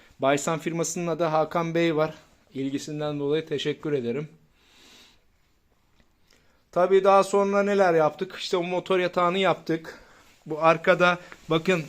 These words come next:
şurası dik geliyordu. Şimdi burası böyle dikti. Biz bunu bu şekilde açı verdik. Niye? Pervanenin belirli bir açıda olması lazım.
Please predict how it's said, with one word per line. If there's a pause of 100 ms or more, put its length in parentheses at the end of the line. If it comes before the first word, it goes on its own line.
şurası
dik
geliyordu. (1000)
Şimdi
burası
böyle
dikti.
Biz
bunu
bu
şekilde
açı
verdik.
Niye? (300)
Pervanenin
belirli
bir
açıda
olması
lazım.